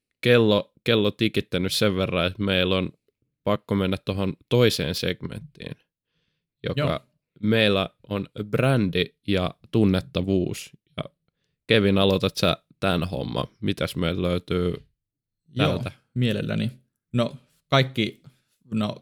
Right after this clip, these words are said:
Speaker 2: suurin osa voi ehkä arvatakin, että ensimmäisenä löytyy Coca-Cola – Warren Buffettin lempiyhtiö.
Speaker 1: Ei ollut
Speaker 2: Ja
Speaker 1: Apple.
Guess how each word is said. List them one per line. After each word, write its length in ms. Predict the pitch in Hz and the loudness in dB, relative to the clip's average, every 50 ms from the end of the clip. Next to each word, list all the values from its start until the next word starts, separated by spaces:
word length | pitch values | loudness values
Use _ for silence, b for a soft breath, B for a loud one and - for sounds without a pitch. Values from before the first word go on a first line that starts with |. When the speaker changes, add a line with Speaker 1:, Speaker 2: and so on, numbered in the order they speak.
| 131 127 | -14 -6
Speaker 2:
suurin 300 | - - 127 117 113 110 | 0 2 2 4 4 4
osa 200 | 117 107 - 110 | 2 2 2 0
voi 120 | 101 104 104 | 0 0 0
ehkä 240 | 107 110 - 107 104 | -2 -2 -4 -2 0
arvatakin, 540 | 107 104 104 101 101 101 104 - - - 92 | 0 0 0 0 -2 -4 -6 -6 -8 -8 -10
että 200 | - - - - | -10 -10 -10 -8
ensimmäisenä 580 | - 104 104 104 101 101 95 98 101 110 107 101 | -6 -6 -4 -2 -2 -2 -2 -4 -4 -6 -4 -4
löytyy 320 | 101 98 - - 104 101 | -4 -4 -4 -4 -6 -6
Coca-Cola – 760 | - _ - 123 120 127 - - - - 107 104 - - 127 - _ _ _ _ _ _ _ _ _ _ _ _ _ _ _ 113 | -4 _ -2 -2 -2 -2 -4 -8 -6 -4 -4 -4 -4 -6 -10 -12 _ _ _ _ _ _ _ _ _ _ _ _ _ _ _ -8
Warren 300 | 107 107 101 104 98 101 | -6 -4 -2 -2 -2 -2
Buffettin 520 | 98 110 110 107 - - - - 110 107 - - | 0 -2 -2 -4 -6 -10 -10 -8 -8 -8 -10 -10
lempiyhtiö. 760 | - 110 107 107 107 98 98 101 104 107 107 - _ - - - 123 - _ _ _ _ _ - | -8 -4 -4 -2 -2 -4 -4 -4 -4 -4 -6 -8 _ -10 -8 -8 -8 -10 _ _ _ _ _ 2
Speaker 1:
Ei 140 | 117 107 110 | 4 6 6
ollut 280 | 117 127 127 131 127 | 6 6 6 6 4
Speaker 2:
Ja 120 | 123 107 101 | 4 2 2
Speaker 1:
Apple. 220 | 98 - - - | -2 -6 -8 -12